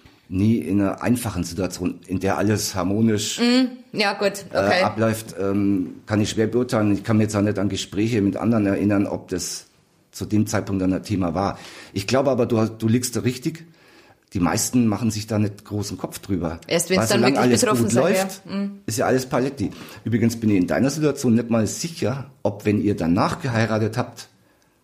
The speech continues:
Speaker 1: er automatisch dieses gemeinsame Sorgerecht bekommen hat.
Speaker 2: Das weiß ich nicht.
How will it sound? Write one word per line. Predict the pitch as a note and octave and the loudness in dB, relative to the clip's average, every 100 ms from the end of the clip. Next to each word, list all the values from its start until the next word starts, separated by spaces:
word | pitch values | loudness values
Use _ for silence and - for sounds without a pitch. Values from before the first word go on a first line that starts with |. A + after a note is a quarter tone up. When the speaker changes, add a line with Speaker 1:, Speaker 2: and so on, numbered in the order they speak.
| _ _ - | _ _ -4
Speaker 1:
er | G#2 F#2 | -2 0
automatisch | B2 B2 A2 A#2+ B2+ A#2 - - - _ _ - | 0 2 2 2 0 0 -2 -6 -16 _ _ -12
dieses | G2 G2+ G2+ | -8 -6 -2
gemeinsame | G2+ G#2 G#2 G2 | 0 2 0 0
Sorgerecht | G#2+ A2+ G2+ G#2 | 0 0 0 -2
bekommen | - - D3+ E2+ | -6 -4 -2 -2
hat. | - - - - | -4 -12 -20 -14
Speaker 2:
Das | B2+ - | -12 -8
weiß | C3 C#3 | -6 -6
ich | F3 - | -10 -10
nicht. | D3+ - - | -12 -12 -20